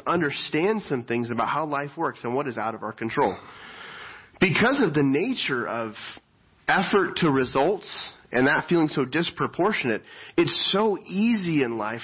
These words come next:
for us to get discouraged and to give up and to lose heart and just to think to ourselves, "Gosh, I'm putting in all of this work and all of this effort, and it's just not paying off." But one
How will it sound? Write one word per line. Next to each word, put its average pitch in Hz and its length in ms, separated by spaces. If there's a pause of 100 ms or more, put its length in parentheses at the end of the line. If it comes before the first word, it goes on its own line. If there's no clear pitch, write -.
for 135 100
us 120 200
to 127 40
get 117 200
discouraged - 760 (340)
and 120 120
to 107 60
give 107 220
up 127 280 (920)
and 135 360
to 143 100
lose 147 320
heart 151 440 (340)
and 143 180
just 156 260
to 147 160
think 175 280
to 151 120
ourselves, 170 460
"Gosh, - 180
I'm 139 80
putting 190 300
in 127 80 (120)
all 269 320
of 175 120
this 135 200
work 135 440
and 113 100
all 214 300
of 160 80
this 120 260
effort, 165 380 (300)
and 135 100
it's 135 100
just 170 160
not 131 220
paying 123 240
off." 127 240 (880)
But 139 140
one 202 280